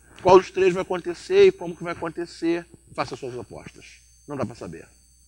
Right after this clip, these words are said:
O fato é, hoje, a sociedade brasileira é maior que a República Federativa do Brasil. Algo que não ocorreu nos primeiros quatrocentos e setenta anos da nossa história.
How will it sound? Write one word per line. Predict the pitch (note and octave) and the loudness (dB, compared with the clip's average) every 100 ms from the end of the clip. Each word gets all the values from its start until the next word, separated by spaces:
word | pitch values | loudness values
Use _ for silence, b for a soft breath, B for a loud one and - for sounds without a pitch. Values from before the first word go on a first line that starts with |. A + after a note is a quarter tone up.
| _ _ b b | _ _ b b
O | - | 0
fato | A#3 C4 - E3 | 4 4 6 4
é, | B2 A#2+ - _ _ _ _ _ - _ _ | 4 -6 -12 _ _ _ _ _ -20 _ _
hoje, | F#3 G3+ D#3+ C3+ - - - | 10 12 10 6 -14 -16 -20
a | - | -12
sociedade | - D#3+ E3 F#3 A3+ | -10 -6 -2 4 4
brasileira | G#3+ A3+ G#3+ D#3+ C#3 C3+ - _ _ | 2 -4 -2 -2 -4 -8 -14 _ _
é | D#3+ | -6
maior | F3 F#3 E3+ F3+ F#3 | 0 6 6 6 4
que | - | 0
a | |
República | F3 E3 D3+ D#3 | -4 -4 -8 -10
Federativa | D3 D3+ D3+ C#3+ C3+ | -10 -8 -8 -8 -10
do | C3+ | -12
Brasil. | B2+ A#2 G#2 F#2+ b b b _ | -10 -12 -14 -18 b b b _
Algo | F3+ A3+ A#3 | 4 6 4
que | - | -2
não | A3+ C4 | -2 0
ocorreu | C4+ D#4 A#3 D3+ F#3+ | 0 0 2 6 8
nos | G#3 - | 6 2
primeiros | F3+ E3+ - | -12 -12 -6
quatrocentos | E3+ D#3+ - G#3 - | -4 -4 -6 -8 -8
e | - | -8
setenta | G3 F#3+ F3+ E3+ | -8 -6 -8 -8
anos | E3 | -10
da | E3 | -10
nossa | D#3+ D#3+ | -10 -12
história. | - - C3 A2+ | -16 -10 -10 -10